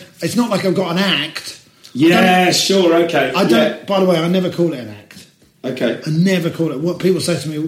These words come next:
Speaker 1: "Oh, your act," and I go, "I don't, I don't even like that phrase. It's not an act.
Speaker 2: Hmm.
Speaker 1: It's just me talking. It, it, it's not an act." All
Speaker 2: It's,
Speaker 1: right?
Speaker 2: it's twenty minutes of whatever you decide to do.
Speaker 1: Whatever I decide to do,
Speaker 2: Hmm.
Speaker 1: and there's no, it, there's no, there's artfulness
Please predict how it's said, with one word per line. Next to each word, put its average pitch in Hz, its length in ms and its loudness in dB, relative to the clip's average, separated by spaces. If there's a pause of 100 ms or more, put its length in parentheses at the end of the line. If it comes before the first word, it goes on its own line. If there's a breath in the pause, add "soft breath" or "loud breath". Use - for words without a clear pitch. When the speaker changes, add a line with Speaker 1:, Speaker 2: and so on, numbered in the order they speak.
(120)
Speaker 1:
"Oh, 170 320 -8
your 175 240 -2
act," - 500 -14
and 135 140 -12
I 143 60 -8
go, 143 240 -8
"I 147 60 -8
don't, 156 260 -10
I 131 60 -10
don't 180 80 -2
even 151 240 -4
like 156 260 -10
that 117 140 -18
phrase. 113 160 -16
It's 104 80 -14
not 131 140 -8
an 131 40 -10
act. 117 360 -14 (120)
Speaker 2:
Hmm. 110 180 -2 (140)
Speaker 1:
It's 120 180 -12
just 135 160 -10
me 131 160 -8
talking. 104 440 -16 (840)
It, 120 260 -12
it, 131 220 -12
it's 127 240 -6
not 147 460 -2
an 117 80 -12
act." - 440 -18 (300)
All 113 60 -12
Speaker 2:
It's, 120 220 0
Speaker 1:
right? - 80 -12
Speaker 2:
it's 147 180 0
twenty 156 280 2
minutes 147 280 0
of 123 100 0
whatever 131 240 2
you 127 180 6
decide 120 340 0
to 135 60 -4
do. - 120 0
Speaker 1:
Whatever 160 300 -2
I 151 180 -6
decide 135 340 -10
to 127 80 -14
do, 123 140 -10
Speaker 2:
Hmm. 117 160 2
Speaker 1:
and 104 100 2
there's 123 160 -8
no, 143 540 -4
it, 139 180 -14 (100)
there's 135 200 -6
no, 151 320 -4 (640 loud breath)
there's 160 160 -6
artfulness 170 600 0